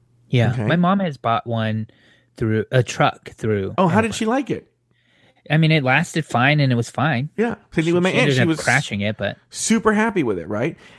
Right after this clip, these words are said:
Speaker 2: And at Enterprise, I went on the website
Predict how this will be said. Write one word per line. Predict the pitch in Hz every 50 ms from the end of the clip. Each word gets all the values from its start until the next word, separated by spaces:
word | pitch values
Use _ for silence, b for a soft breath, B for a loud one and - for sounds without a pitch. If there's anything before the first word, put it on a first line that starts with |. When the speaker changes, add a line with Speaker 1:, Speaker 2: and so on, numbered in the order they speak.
| B B
Speaker 2:
And | 214 226
at | 226 - -
Enterprise, | 240 247 294 359 349 - - 233 196 185 180 180 185 190 190 - b b b
I | - 156
went | 165 185 214
on | 262 285
the | 294 254
website | 208 165 147 143 160 - - 143 127 123 127 127 -